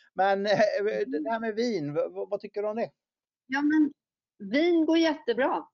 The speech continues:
Speaker 2: Jag menar, jag ser ju det när, när folk kommer till fas två, när de får lägga till saker som de inte har ätit i fas ett. Så, eh, lägger man till vin, och det är ingenting som, det är väldigt, väldigt få personer som går upp utav vin.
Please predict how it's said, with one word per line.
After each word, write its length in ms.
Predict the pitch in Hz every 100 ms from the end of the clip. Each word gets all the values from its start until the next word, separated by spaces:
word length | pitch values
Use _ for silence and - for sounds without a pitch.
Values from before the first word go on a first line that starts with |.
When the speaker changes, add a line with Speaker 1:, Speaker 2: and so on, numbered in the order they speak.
| -
Speaker 2:
Jag 160 | 262
menar, 200 | 262 254
jag 220 | 262 247
ser 220 | 269 285 269
ju 160 | 277
det 180 | 240 226
när, 340 | 226 226 226 -
när 300 | 226 220 214
folk 240 | 226 202 190
kommer 260 | 214 208
till 220 | 202 214 -
fas 280 | 196 185 -
två, 280 | 262 233
när 140 | 190 185
de 120 | 180
får 100 | -
lägga 280 | 196 185 185
till 300 | - 262 247
saker 320 | - 165 -
som 180 | 190 190
de 160 | 185 190
inte 220 | 180 -
har 100 | 170
ätit 340 | 175 156 190 -
i 120 | 165 -
fas 300 | 156 160 -
ett. 180 | - - _ _ - _
Så, 240 | - 233 220
eh, 560 | - - - 214 208 208 202 _ _ _ _ - 605 - _ _ - -
lägger 300 | 233 254 262
man 180 | 285 277
till 260 | 240 208
vin, 240 | 185 180 185
och 80 | 202
det 60 |
är 140 | 269 381
ingenting 440 | 254 240 247 240
som, 340 | 247 240 226 _
det 240 | 214 262
är 220 | 269 240 240
väldigt, 720 | 311 294 254 240 202 226 233
väldigt 320 | 208 196 180 _
få 180 | 202 180
personer 560 | 175 185 - 165 160 165
som 220 | 170 170
går 140 | 165
upp 280 | - 165 160 -
utav 460 | 170 - - - - 339
vin. 360 | 196 220 123